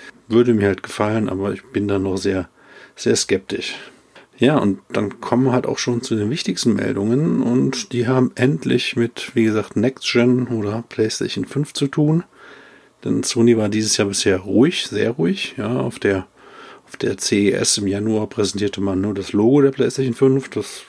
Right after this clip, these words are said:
übrigens genau wie das Logo der PlayStation vier aussieht, nur dass eben die vier durch eine fünf ersetzt wurde. Hätte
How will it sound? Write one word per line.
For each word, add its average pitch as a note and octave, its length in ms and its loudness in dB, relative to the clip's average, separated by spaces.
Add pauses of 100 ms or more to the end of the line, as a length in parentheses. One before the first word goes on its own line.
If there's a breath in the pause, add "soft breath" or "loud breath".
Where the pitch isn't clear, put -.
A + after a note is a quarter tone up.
übrigens G2+ 720 -4
genau G#2 460 0
wie G#2+ 80 0
das G#2 180 0
Logo A2 320 4
der G2 140 2
PlayStation G2 440 -2
vier C#3 260 -2
aussieht, C3 420 0 (520 loud breath)
nur A2 140 2
dass G2+ 220 2
eben G2 240 2
die F#2+ 80 -4
vier G2 300 0
durch F#2+ 220 -2
eine A2 160 2
fünf G#2 280 0
ersetzt - 400 -2
wurde. F#2 320 -6 (540 loud breath)
Hätte A#2+ 580 2